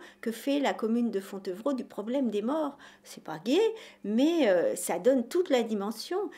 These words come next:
Euh, au début, les morts dans la prison, quand la prison a été ouverte, étaient enterrés dans le cimetière communal. Et puis très vite, quelques années seulement après l'ouverture de la prison, ils ont plus pu,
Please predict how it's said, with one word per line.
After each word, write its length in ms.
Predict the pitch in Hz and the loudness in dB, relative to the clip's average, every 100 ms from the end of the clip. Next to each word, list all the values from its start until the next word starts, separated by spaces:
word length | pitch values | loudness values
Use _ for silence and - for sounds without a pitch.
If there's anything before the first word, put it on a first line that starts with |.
| - - | -20 -16
Euh, 340 | 160 170 170 - | -10 -6 -4 -2
au 100 | 190 | -2
début, 380 | 196 196 214 285 | -2 -4 -2 0
les 140 | 214 | 2
morts 360 | 185 220 240 208 | 2 2 2 0
dans 160 | 185 208 | -4 -2
la 140 | 185 | -4
prison, 440 | - 202 180 269 - | -6 -12 -4 -4 -2
quand 100 | 285 | -6
la 140 | 180 | -6
prison 340 | 180 190 190 185 | -6 -8 -8 -8
a 140 | 165 | -8
été 260 | 165 - 180 | -10 -10 -10
ouverte, 420 | 185 220 330 330 - - | -6 -4 -4 -6 -18 -12
étaient 220 | 196 233 | -6 -4
enterrés 400 | 190 185 190 277 | -4 -4 -2 0
dans 100 | 240 | 0
le 60 | 185 | -4
cimetière 480 | - 190 190 247 - | -8 -10 -8 -10 -6
communal. 480 | 196 208 196 175 165 - - _ _ | -6 -6 -6 -6 -8 -18 -20 _ _
Et 120 | - | -16
puis 160 | - - | -16 -16
très 200 | - 190 | -10 -4
vite, 360 | 254 359 - | -2 -2 -4
quelques 440 | - 330 262 247 220 | -4 -4 0 0 0
années 220 | 202 220 | -2 -2
seulement 380 | 233 180 185 180 | -4 -6 -6 -8
après 240 | - - | -10 -10
l'ouverture 440 | - - - - - | -10 -10 -12 -14 -14
de 60 | |
la 80 | - | -14
prison, 280 | - 202 311 - - | -12 -8 -8 -8 -8
ils 160 | 214 | -6
ont 40 | 196 | -2
plus 160 | 277 | -4
pu, 140 | 277 | -2